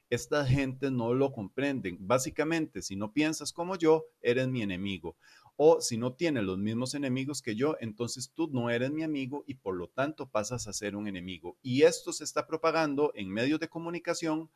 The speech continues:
y se está propagando en escuelas, colegios y van a ser las personas que van a llegar a futuro a tener puestos de poder en política.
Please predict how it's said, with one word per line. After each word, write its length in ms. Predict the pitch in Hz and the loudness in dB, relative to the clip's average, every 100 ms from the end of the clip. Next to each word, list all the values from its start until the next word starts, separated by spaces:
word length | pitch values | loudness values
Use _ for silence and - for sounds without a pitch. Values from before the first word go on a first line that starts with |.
| _ - - _ | _ -20 -20 _
y 100 | 135 | -4
se 100 | 117 | -4
está 280 | 113 131 131 | 0 0 2
propagando 760 | 160 160 156 147 139 139 147 - | 0 2 2 2 2 4 2 2
en 160 | 107 101 | -2 -4
escuelas, 600 | - 143 143 135 139 - | -2 2 4 4 2 -2
colegios 640 | 160 147 127 127 135 - | 0 2 2 0 -6 -4
y 80 | 123 | -2
van 160 | 123 139 | -2 -2
a 60 | |
ser 160 | 139 135 | -4 -2
las 140 | 139 | -4
personas 480 | - 110 123 127 127 | -4 -8 -6 -6 -6
que 80 | 117 | -6
van 180 | 107 120 | -4 -4
a 60 | |
llegar 300 | 107 107 117 | -2 0 0
a 60 | 127 | 0
futuro 420 | 143 135 135 131 | -6 -4 4 4
a 120 | 117 | 4
tener 280 | 92 101 107 | 0 -4 -2
puestos 320 | 123 - 131 | -4 -4 -4
de 80 | 117 | -4
poder 420 | - 92 90 95 | -2 0 0 -2
en 140 | 107 98 | -8 -8
política. 640 | 87 82 87 - 80 | -6 -6 -6 -10 -14